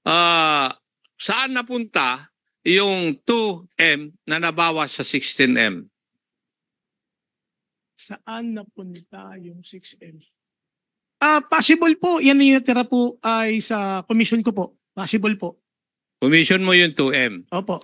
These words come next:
Speaker 1: O, so natira fourteen M.
Speaker 2: Opo.
Speaker 1: Yun, kasama na yung gastos sa pagpaparehistro.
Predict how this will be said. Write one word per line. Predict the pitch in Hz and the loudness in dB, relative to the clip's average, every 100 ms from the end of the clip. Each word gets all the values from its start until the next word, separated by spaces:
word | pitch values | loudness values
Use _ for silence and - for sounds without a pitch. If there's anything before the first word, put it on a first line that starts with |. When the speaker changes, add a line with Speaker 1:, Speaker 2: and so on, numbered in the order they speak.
| - | -6
Speaker 1:
O, | 135 135 | -4 0
so | 208 | 0
natira | 233 214 214 190 | 0 0 0 0
fourteen | 175 160 139 127 110 | -2 -4 -2 -2 0
M. | 113 101 87 _ - | 0 -2 -8 _ -8
Speaker 2:
Opo. | 180 185 175 - _ - | -6 -4 -6 -8 _ 2
Speaker 1:
Yun, | 175 151 | 2 2
kasama | 143 208 185 196 | -2 -2 -2 -2
na | 196 196 | 2 0
yung | 196 | 0
gastos | 180 156 - 135 - - | -4 -4 -4 -4 -4 -6
sa | 180 | -4
pagpaparehistro. | 190 180 185 180 170 151 127 - 131 127 | -4 -4 -4 -2 -2 -2 -4 -4 -2 -2